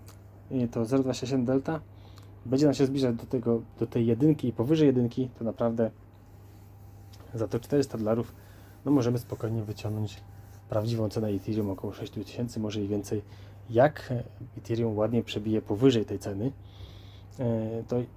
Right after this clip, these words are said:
to zero dwadzieścia siedem będzie się zbliżać do jedynki, jak cena prawdziwego Ethereum będzie się zbliżać do tej naszej wybranej ceny sześciu tysięcy.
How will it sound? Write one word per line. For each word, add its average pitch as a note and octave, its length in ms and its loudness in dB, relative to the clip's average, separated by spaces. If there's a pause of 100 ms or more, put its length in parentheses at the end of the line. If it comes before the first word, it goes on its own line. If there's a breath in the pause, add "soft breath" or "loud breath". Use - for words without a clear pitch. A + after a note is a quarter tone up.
to A#2+ 140 0
zero A2+ 220 4
dwadzieścia G#2+ 220 -4
siedem B2+ 200 0
będzie A2+ 140 0
się A2 140 -4
zbliżać A2+ 300 -2
do A2+ 60 2
jedynki, C3+ 420 2
jak A2+ 120 0 (420)
cena A#2 200 -2
prawdziwego A2 480 -2
Ethereum A2 280 -2
będzie G#2 180 -8
się G#2+ 100 -8
zbliżać G#2+ 320 -4
do G#2 100 -4
tej A2 140 -4
naszej G#2+ 260 -4
wybranej G#2+ 360 -6
ceny G#2 260 -6 (280 loud breath)
sześciu - 280 -4
tysięcy. A#2+ 440 0